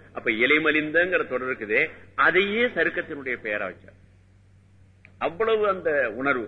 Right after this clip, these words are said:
நன்றி உணர்வு, பாகுபாடு செய்யும்போது இலைமலிந்த, "தில்லைவாழந்தன் அடியாருக்கும் அடியேன், தில்லைவாழந்தன் சருக்கம். மும்மையால் உலகாண்ட மூர்த்திக்கும் அடியேன், மும்மையால் உலகாண்ட சருக்கம்.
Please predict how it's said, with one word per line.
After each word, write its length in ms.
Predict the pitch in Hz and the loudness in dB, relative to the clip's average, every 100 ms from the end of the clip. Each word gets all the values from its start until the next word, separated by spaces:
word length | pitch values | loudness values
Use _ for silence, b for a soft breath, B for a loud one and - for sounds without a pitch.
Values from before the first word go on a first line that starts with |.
| 92 | -2
நன்றி 240 | 123 139 | 0 2
உணர்வு, 340 | 120 107 85 - - - - - - | 0 0 -8 -14 -20 -20 -20 -20 -6
பாகுபாடு 480 | 113 131 117 107 98 | 0 0 0 -4 -4
செய்யும்போது 560 | 98 90 87 87 120 - b b | -10 -16 -18 -16 -16 -16 b b
இலைமலிந்த, 720 | 135 143 143 117 104 95 107 90 - - - | 4 6 6 2 -4 -4 -4 -4 -8 -12 -2
"தில்லைவாழந்தன் 720 | 190 196 185 180 170 165 160 | 2 2 4 2 2 -2 0
அடியாருக்கும் 540 | 147 156 151 147 139 | 2 2 2 0 -4
அடியேன், 340 | 123 139 185 - - | -4 0 -2 -4 -6
தில்லைவாழந்தன் 640 | 233 240 - 160 131 127 | 0 2 2 -2 -4 -8
சருக்கம். 380 | 120 90 90 - _ - _ _ b b b - | -8 -12 -12 -20 _ -20 _ _ b b b -4
மும்மையால் 480 | 170 185 180 170 165 | -2 2 4 6 6
உலகாண்ட 460 | 151 151 151 147 | 4 4 4 2
மூர்த்திக்கும் 500 | 135 156 156 147 135 | -2 -4 -4 -6 -2
அடியேன், 360 | 120 117 156 180 160 | -2 2 2 2 -2
மும்மையால் 440 | 196 220 208 185 | -2 4 6 6
உலகாண்ட 400 | 160 147 135 123 | 4 0 0 -4
சருக்கம். 440 | 113 95 92 95 | -6 -10 -14 -20